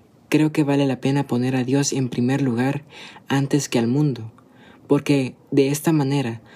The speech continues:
cuando venga por segunda vez en los cielos, podremos recibirle con gozo y alegría, y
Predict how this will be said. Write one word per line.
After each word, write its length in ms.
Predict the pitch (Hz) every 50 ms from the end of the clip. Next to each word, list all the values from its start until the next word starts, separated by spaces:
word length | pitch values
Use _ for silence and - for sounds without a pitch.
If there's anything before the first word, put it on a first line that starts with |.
| - - -
cuando 320 | - 151 151 147 143 135
venga 320 | 139 151 156 160 165 160
por 160 | - 156 151 135
segunda 460 | - 135 131 139 156 160 165 156 147
vez 340 | 147 139 123 117 - - - - - - - - - -
en 180 | - 143 139 131
los 140 | 127 123 127
cielos, 580 | - - 156 151 135 120 117 117 - - - - _ _ - - - - _ - -
podremos 460 | - 135 127 131 135 139 139 135 131
recibirle 680 | 127 123 - - 117 120 147 151 147 127 113 110 110 - _ _ _ _ - - - _ _ _ _ -
con 220 | - 131 127 127
gozo 320 | 127 151 160 160 - - 139
y 80 | 127
alegría, 580 | 120 117 117 113 113 131 139 135 120 107 107 - _ _ _ _ _ - _ _ - _ _ _ _ _ _ _ _ -
y 460 | - 160 156 147 139 135 127 120 107